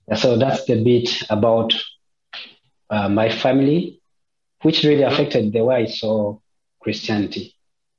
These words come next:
Speaker 1: And, uh, the whole thing, uh, uh, was inconsistency and double standard, like, hypocrisy to me, seeing all these things happening in my family.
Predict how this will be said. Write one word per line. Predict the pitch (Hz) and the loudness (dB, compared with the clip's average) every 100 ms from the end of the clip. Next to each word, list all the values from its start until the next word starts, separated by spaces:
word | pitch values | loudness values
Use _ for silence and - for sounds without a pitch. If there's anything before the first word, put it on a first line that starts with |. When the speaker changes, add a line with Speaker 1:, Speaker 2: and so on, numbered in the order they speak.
| _ _ - | _ _ -8
Speaker 1:
And, | 101 95 | -6 -4
uh, | 92 90 90 - - _ _ _ _ _ _ _ _ _ | -2 -2 -4 -8 -18 _ _ _ _ _ _ _ _ _
the | 113 | -2
whole | 120 120 117 | 2 2 0
thing, | 123 117 95 98 - _ _ - | 0 0 -2 -4 -12 _ _ -6
uh, | 117 117 131 | -4 -2 -2
uh, | - - 135 | -4 -4 0
was | 131 117 | 0 2
inconsistency | 123 120 117 - 147 - 135 127 139 | 2 2 0 0 -2 0 -2 0 0
and | 117 98 95 - - _ _ _ _ - - _ _ _ _ _ _ - - 113 | 0 -2 -6 -12 -18 _ _ _ _ -20 -20 _ _ _ _ _ _ -20 -12 -2
double | 113 131 135 | 2 2 0
standard, | - 135 135 135 120 | 0 0 2 2 2
like, | 107 - - - - - _ - | -2 -4 -14 -16 -20 -20 _ -12
hypocrisy | 107 - 147 147 151 147 147 | -8 0 0 2 0 2 0
to | 120 | 2
me, | 127 139 151 143 - | 2 2 0 -4 -14
seeing | - - 135 127 110 | -6 -2 0 0 0
all | 131 131 | 0 0
these | 131 | 0
things | - 139 | 0 -2
happening | 123 123 117 113 | -2 -2 0 0
in | 107 | 0
my | 120 123 | 0 -2
family. | - 147 143 151 156 | -2 0 0 -2 -4